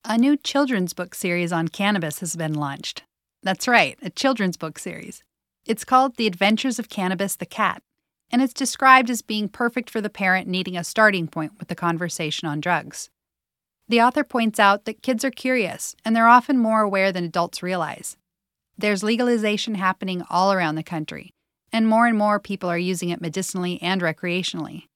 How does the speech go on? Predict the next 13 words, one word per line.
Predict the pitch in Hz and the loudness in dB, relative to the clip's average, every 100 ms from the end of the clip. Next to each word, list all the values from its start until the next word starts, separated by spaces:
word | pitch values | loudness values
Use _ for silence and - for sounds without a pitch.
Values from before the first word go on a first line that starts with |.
| _ _ _ _ _ | _ _ _ _ _
But | 202 202 | -4 4
yet, | 208 202 _ - | 4 4 _ -2
there's | 208 185 | -2 -2
still | - 202 220 | 0 4 4
so | 226 208 | 2 -2
much | 185 - | -4 -4
inaccurate | 190 196 196 - 190 | 0 2 2 0 -2
information, | 185 175 165 170 202 - 208 196 196 - | -2 -4 -4 -2 -2 -2 -4 -4 -8 -14
fear, | - 196 185 180 180 - | -10 -6 -2 -2 -4 -4
and | 175 160 | -6 2
judgment | 185 196 185 165 | 4 4 2 -4
around | 151 131 135 | -4 -4 -8
it. | - | -16